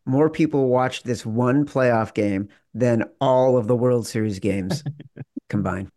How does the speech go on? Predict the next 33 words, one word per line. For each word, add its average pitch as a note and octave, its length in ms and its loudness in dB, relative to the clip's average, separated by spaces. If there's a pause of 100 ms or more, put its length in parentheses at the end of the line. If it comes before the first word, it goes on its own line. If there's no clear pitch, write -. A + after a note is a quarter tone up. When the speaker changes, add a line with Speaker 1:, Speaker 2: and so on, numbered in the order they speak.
(680)
Speaker 2:
Now, A2+ 180 0
Speaker 1:
The F3+ 120 4
Speaker 2:
the F3+ 80 4
Taylor D3+ 140 2
Speaker 1:
favorites C4+ 260 2
Speaker 2:
Swift D#3 140 -2
effect C3 380 -2
is, G#2 480 -2
is G#2 220 -4
one B2 160 0
of C3 60 4
the B2 140 -2
crazier C#3+ 540 2
things, A#2+ 720 -4 (100)
um, F#2 680 -4 (800)
that A2 120 0
I've A#2 160 0
experienced A2 400 -4
as G2 60 -12
a - 40 -20
football G2+ 320 -8
fan, G2 320 -8
where, F#2 140 -8
like, F#2 240 -8
even, F3 480 -2 (520)
even F#3 300 2
if, D#3+ 380 0 (320)
you B2+ 120 0
know, G2+ 340 -4 (540)
all B2 160 2
of B2+ 60 2
her A#2+ 80 0
fans B2 600 -2